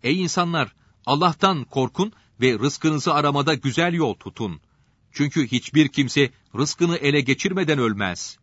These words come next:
O halde Allah'tan korkun ve rızkınızı güzel yollarla elde edin. Helali alın, haramı terk edin.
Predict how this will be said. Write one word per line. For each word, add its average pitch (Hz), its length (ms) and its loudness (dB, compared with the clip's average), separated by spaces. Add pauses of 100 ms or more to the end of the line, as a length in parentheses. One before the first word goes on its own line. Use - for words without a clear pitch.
(440)
O 113 140 -4
halde 135 260 2
Allah'tan 123 520 0
korkun 143 440 -2 (300)
ve 135 100 4
rızkınızı 165 480 2
güzel 147 380 0
yollarla 117 520 -2
elde 110 360 0
edin. 110 260 -4 (480)
Helali 151 540 2
alın, 151 320 0 (280)
haramı 139 480 2
terk 139 340 -2
edin. 80 280 -10